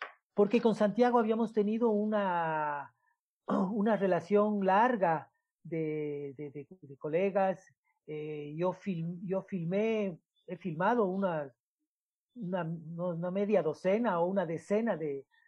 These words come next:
de documentales. Entonces, eso hermana muchísimo. Entonces, con el Santiago, pues, yo siempre me sentí muy cercano, era mi, mi, mi queridísimo amigo. Entonces, él me llamó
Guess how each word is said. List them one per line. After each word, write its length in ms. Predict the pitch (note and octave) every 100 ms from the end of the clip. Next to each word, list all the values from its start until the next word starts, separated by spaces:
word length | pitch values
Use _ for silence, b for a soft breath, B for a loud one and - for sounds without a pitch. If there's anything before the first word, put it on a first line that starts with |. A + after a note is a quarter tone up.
| b -
de 100 | E3
documentales. 920 | E3 E3+ D#3+ D#3 G3+ A3 D3+ - _ b b
Entonces, 380 | b C4+ C4 -
eso 440 | B3 B3 B3+ - - b _ _
hermana 540 | G3 G3 G3 A3+ A#3 F#3+
muchísimo. 640 | F3+ - A3+ - C#3+ C#3
Entonces, 360 | G3 F#3+ F3
con 160 | - F3+
el 60 | E3
Santiago, 480 | E3+ F#3 F#3+ G3 F#3
pues, 140 | D#3+
yo 100 | F3+
siempre 280 | E3+ F3 E3+
me 100 | D#3
sentí 840 | D#3+ D3 F3 F#3 F3+ E3+ D#3 C3+ D3 _
muy 400 | E3+ F3 G3 G3+
cercano, 800 | G3 E3+ E3 - F3 F#3 F#3 F3 _ -
era 200 | D#3 E3
mi, 280 | D#3+ D3+ D#3
mi, 180 | D#3 D#3 -
mi 180 | D3+ C#3
queridísimo 880 | E3+ E3 D#3+ E3 E3+ G#3 G3+ F3 D3
amigo. 380 | C#3 D#3+ E3+ G3 _ b b b
Entonces, 360 | G3+ C4+ C#4
él 80 | C4+
me 100 | C4+
llamó 420 | A#3 A3+ C4 -